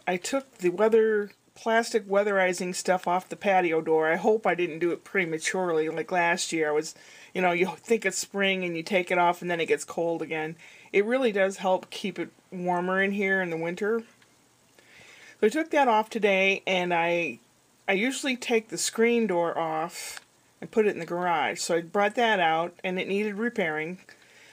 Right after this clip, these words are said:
I cleaned it all up and scrubbed it up and repaired it. Washed off the table and the, the, uh, lounger thing out on the por-, patio.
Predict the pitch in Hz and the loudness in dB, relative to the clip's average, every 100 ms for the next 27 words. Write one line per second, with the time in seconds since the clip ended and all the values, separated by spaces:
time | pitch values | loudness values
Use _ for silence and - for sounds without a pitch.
0 | - - - 233 233 262 254 202 202 226 | -20 -18 -2 -2 0 0 2 2 4 6
1 | 254 254 214 202 190 - 214 214 208 202 | 6 6 4 2 -2 0 2 2 2 4
2 | 196 196 170 165 180 - 202 190 185 185 | 2 2 -4 -8 -8 -4 0 2 2 2
3 | 185 - - - - - _ _ _ _ | 0 -6 -18 -20 -20 -20 _ _ _ _
4 | - 214 220 233 214 208 190 202 190 190 | 0 2 2 0 0 -2 -2 0 2 2
5 | 190 185 185 170 170 165 175 170 170 170 | 2 0 -2 -2 -4 -6 -8 -4 -2 0
6 | 165 165 165 - _ _ _ _ _ _ | 0 -2 -4 -12 _ _ _ _ _ _
7 | _ _ _ - 165 170 196 185 175 - | _ _ _ -10 -2 0 0 -2 -4 -4
8 | 170 175 180 151 156 - 170 165 165 165 | -8 -6 -4 -2 -2 -4 -6 -8 -8 -8
9 | 165 - - 165 156 156 156 | -8 -10 -4 -2 -2 -2 -4